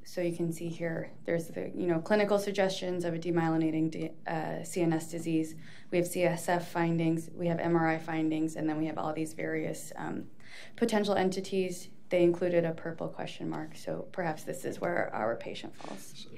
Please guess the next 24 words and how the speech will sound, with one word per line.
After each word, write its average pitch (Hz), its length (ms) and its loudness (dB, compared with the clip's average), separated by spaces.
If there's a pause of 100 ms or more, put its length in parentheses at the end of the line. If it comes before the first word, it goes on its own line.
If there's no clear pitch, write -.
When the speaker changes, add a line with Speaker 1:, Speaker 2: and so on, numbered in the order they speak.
(380)
Speaker 2:
so 131 380 6
the, 135 220 4
the 135 200 4
other 190 200 8
thing 139 260 2
is 120 320 0
that 110 360 -2
in 120 140 0
peripheral 139 460 2
blood, 123 680 2 (720)
uh, 113 200 2
the 127 220 2
N 139 100 4
M 135 160 2
O 139 160 2
titers 120 540 -2
are 113 80 -4
more 120 220 0
reliable 113 600 0
than 98 200 -4
in 98 80 -4
C 110 240 -2
S 101 160 -4
F. 107 180 -4